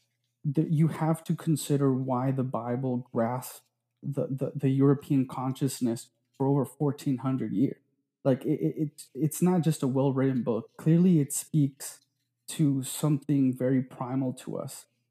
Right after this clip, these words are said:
And I think w-, I think in whatever method we may choose, I think we're all seeking redemption because we all have, like, fallen short and we all have suffered. And Christ is called the great physician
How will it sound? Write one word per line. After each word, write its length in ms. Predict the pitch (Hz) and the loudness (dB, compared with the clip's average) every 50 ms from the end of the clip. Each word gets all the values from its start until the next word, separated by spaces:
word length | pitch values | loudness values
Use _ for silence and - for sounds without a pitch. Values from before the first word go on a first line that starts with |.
| _ _ _ - | _ _ _ -4
And 480 | 139 139 135 135 135 135 131 131 131 131 - - _ _ - | -2 0 2 2 4 4 4 2 0 -2 -6 -20 _ _ -12
I 60 | 127 | -10
think 280 | - - - 139 135 - | -4 2 4 4 4 2
w-, 200 | - 143 - - _ - - 160 - - | 0 -6 -8 -8 _ -14 -12 -10 -8 -8
I 40 | 139 | -4
think 280 | - - 170 165 - | 0 2 2 4 4
in 180 | 160 147 147 127 - - - _ _ _ _ _ | 4 4 4 2 0 -4 -18 _ _ _ _ _
whatever 320 | - 151 160 170 175 196 175 | 0 2 4 4 6 6 6
method 460 | 143 143 143 143 - - 151 143 131 | 6 6 6 4 2 2 0 2 4
we 140 | 131 135 135 | 4 4 6
may 180 | 139 135 131 | 6 4 4
choose, 320 | 127 - - - 120 135 135 | 2 0 -2 -2 -2 0 0
I 60 | 127 | -2
think 200 | - - 139 139 | -2 -2 -2 0
we're 120 | 143 - 120 | -2 -2 -2
all 340 | 131 131 135 139 139 - _ _ _ _ _ | -2 -2 -2 -2 -4 -6 _ _ _ _ _
seeking 400 | - - - 139 135 - 151 135 127 | -4 0 2 2 4 4 2 4 4
redemption 680 | 120 120 120 127 120 113 123 127 - 175 185 190 185 - _ _ _ _ _ _ _ | 2 2 2 0 0 0 0 0 0 0 0 0 0 -4 _ _ _ _ _ _ _
because 240 | - 123 - 127 120 | -2 0 0 2 2
we 140 | 123 127 - | 2 0 0
all 240 | - 127 131 135 135 | 0 -2 -2 -2 -2
have, 300 | - - 139 131 - - | -2 -2 -4 -2 -2 -2
like, 220 | 120 - - - | -4 -4 -6 -8
fallen 400 | - - - 135 135 131 135 131 | -8 -4 -2 -2 0 0 0 -2
short 340 | 131 - - 120 127 127 127 | -4 -6 -8 -6 -4 -4 -2
and 120 | 131 123 | -2 0
we 60 | 123 120 | 0 -2
all 120 | 131 127 | -2 -2
have 200 | - 135 120 - | -4 -4 -6 -6
suffered. 540 | - - - 123 127 - - 143 147 143 - _ _ _ _ - 151 - _ _ - | -8 -8 -6 -6 -6 -4 -2 -2 -2 -2 -4 _ _ _ _ -18 -18 -18 _ _ -4
And 440 | 147 143 135 135 135 131 131 127 127 - - _ _ | -2 0 2 2 2 2 2 0 0 -4 -14 _ _
Christ 480 | - - - 139 139 143 135 - - - | -6 -2 0 2 4 2 2 0 -2 -4
is 160 | 135 123 - | -4 -4 -4
called 360 | - - - 135 127 131 131 | -6 -6 -4 -2 -2 -2 -2
the 60 | 131 127 | -2 -2
great 280 | 139 123 123 120 - - | 0 0 0 0 0 -4
physician 600 | - 120 - 139 131 127 - 160 160 165 160 | -6 -4 0 0 0 2 2 2 2 2 0